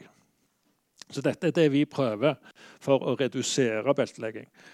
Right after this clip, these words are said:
Eh, dette begynte vi med tidligere i år, og så langt i år så har vi redusert det med tredve prosent, som jo er ganske bra.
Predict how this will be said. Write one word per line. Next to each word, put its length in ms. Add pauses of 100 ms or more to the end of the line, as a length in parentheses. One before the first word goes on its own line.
(340)
Eh, 320
dette 280
begynte 320
vi 80
med 240
tidligere 400
i 60
år, 340
og 60
så 220
langt 260
i 60
år 120
så 120
har 80
vi 80
redusert 640
det 80
med 120
tredve 280
prosent, 480
som 280
jo 120
er 80
ganske 320
bra. 180